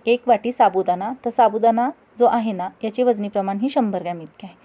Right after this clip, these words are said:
भाजणीचे सर्व साहित्य इथे तयार आहे. आता आपण भाजणी भाजून घेऊयात. त्यासाठी इथे गॅस चालू करून कढई गरम करण्यास ठेवली. ती कढई गरम झाली आहे. तर आता गॅसची फ्लेम जी आहे ना, ती इथे मी लो ठेवली आहे. लो गॅसच्या फ्लेमवरती ही भाजणी जी आहे ना, म्हणजे भाजणीचे सर्व पदार्थ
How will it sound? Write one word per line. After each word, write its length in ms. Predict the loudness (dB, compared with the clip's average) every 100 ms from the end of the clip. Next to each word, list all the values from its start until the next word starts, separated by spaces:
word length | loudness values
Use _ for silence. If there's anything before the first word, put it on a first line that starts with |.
| _ _ 0
भाजणीचे 460 | 0 2 -2 -2
सर्व 260 | 0 2 2
साहित्य 360 | 0 -4 -4 -6
इथे 160 | -6 -2 2
तयार 200 | 4 4
आहे. 220 | 2 -2 -8
आता 160 | -2 0
आपण 240 | 0 0
भाजणी 320 | 0 -2 -6
भाजून 380 | -4 -4 -2 -2
घेऊयात. 340 | -2 -8 -12 -12 _ _ _ _ _ _ _ _ _ _ _ _ _ 0
त्यासाठी 260 | 0 0
इथे 120 | -2
गॅस 260 | 2 2 2
चालू 180 | 2 2
करून 220 | 2 0
कढई 300 | 2 0 2
गरम 200 | 2 2
करण्यास 420 | 0 -4 -4 -8 -8
ठेवली. 180 | -10 -8
ती 120 | -4 0
कढई 200 | 0 0
गरम 300 | 0 0 0
झाली 200 | -2 -4
आहे. 260 | -10 -12 -14 _ _ _ 2
तर 80 | 2
आता 180 | 4 2
गॅसची 360 | 2 0 -6
फ्लेम 220 | -4 -2
जी 60 | 0
आहे 100 | 0
ना, 80 | -2
ती 60 | -8
इथे 160 | -6 -4
मी 160 | 2
लो 120 | 4 4
ठेवली 340 | 2 -4 -4
आहे. 200 | -10 -14 -2
लो 140 | 2 4
गॅसच्या 360 | 2 2 0
फ्लेमवरती 460 | 0 0 0 -2 -6
ही 140 | -6
भाजणी 540 | -4 -2 -4 _ -10 -6
जी 140 | 0
आहे 220 | 0 0
ना, 100 | -8
म्हणजे 280 | -10 -10 -8
भाजणीचे 480 | -6 -6 -8 -4 -2
सर्व 240 | 0 -2
पदार्थ 440 | 0 2 2 -2